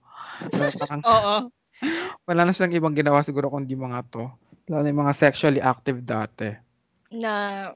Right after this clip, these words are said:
Speaker 2: mag-isa.
Speaker 1: Oo, na mag-isa. So, ngayon, pag-uusapan natin to, tong mga to, mga phone sex, sexting, and cyber sex.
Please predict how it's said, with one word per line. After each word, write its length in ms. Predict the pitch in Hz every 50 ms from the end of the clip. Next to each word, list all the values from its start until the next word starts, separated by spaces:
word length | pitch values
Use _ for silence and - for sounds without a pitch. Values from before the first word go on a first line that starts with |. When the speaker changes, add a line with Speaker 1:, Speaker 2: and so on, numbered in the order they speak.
| _ _
Speaker 2:
mag-isa. 640 | - 196 202 196 196 - 202 - - 214 190 170 170 - _ _ _ _
Speaker 1:
Oo, 320 | - 165 143 147 - 135 139 -
na 160 | 131 131 127
mag-isa. 560 | 127 127 123 123 - 135 - - - 120 117
So, 240 | 113 117 - 139 135
ngayon, 320 | 135 131 131 131 127 120
pag-uusapan 640 | - 139 127 131 139 135 - 135 127 123 - 123 123
natin 640 | 120 120 117 113 117 117 117 113 113 120 127 131 143 - - - - - - - - - - - _ _ _ _ _ _ _ _ _ -
to, 240 | - 175 147 127 117 - - _ -
tong 80 | - 143
mga 320 | 143 143 143 143 139 135
to, 80 | - 127
mga 320 | 120 120 120 120 120 117
phone 320 | 120 - 160 156 160 160 -
sex, 320 | - - 165 156 - -
sexting, 480 | - 151 131 - - - - 135 127 -
and 80 | 120
cyber 480 | 117 120 - 113 107 104 92 92 87 87
sex. 320 | - - - 80 82 -